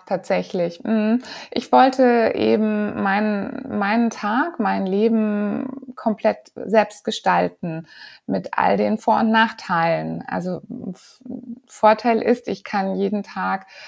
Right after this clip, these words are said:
äh, so entscheiden, wie ich ihn verbringen möchte. Und, ähm, ich kann auch entscheiden, wo ich, äh, meinen Tag verbringen möchte. Und das kann ich als Angestellter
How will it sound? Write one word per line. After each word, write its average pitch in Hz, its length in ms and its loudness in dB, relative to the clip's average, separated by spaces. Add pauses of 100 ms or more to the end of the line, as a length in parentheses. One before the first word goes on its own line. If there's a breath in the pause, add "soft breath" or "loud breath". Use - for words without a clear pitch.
(220 loud breath)
äh, - 200 -4
so 220 200 4
entscheiden, 208 960 -2 (280)
wie - 180 -6
ich - 180 -10
ihn 202 120 -4
verbringen 214 500 -2
möchte. 170 540 -4
Und, 90 440 -2 (560 loud breath)
ähm, 175 360 -6
ich - 160 -10
kann 208 180 -2
auch 214 120 -2
entscheiden, 202 520 0
wo 294 200 8
ich, - 400 0
äh, - 340 -10 (200)
meinen - 380 -4
Tag 175 320 -6
verbringen 165 480 -4
möchte. 156 560 -4 (580 loud breath)
Und 180 520 -4
das 175 120 -6
kann 196 220 -2
ich 226 220 -2
als 175 340 -2
Angestellter 226 1500 0